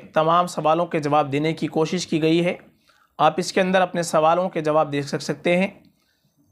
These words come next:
अगर आपको इसके अंदर अपनी कमेंट्स का जवाब नहीं मिलता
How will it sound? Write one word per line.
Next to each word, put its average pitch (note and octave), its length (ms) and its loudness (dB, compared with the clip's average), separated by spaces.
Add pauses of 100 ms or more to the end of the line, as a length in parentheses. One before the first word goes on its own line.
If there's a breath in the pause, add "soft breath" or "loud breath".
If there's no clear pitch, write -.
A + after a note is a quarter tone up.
अगर F3 220 4
आपको F#3+ 340 2
इसके G3 200 -6
अंदर F#3 220 0
अपनी F#3 300 -4
कमेंट्स F3 380 -2
का F3 120 0
जवाब D#3 280 2
नहीं F3 160 0
मिलता F#3 320 2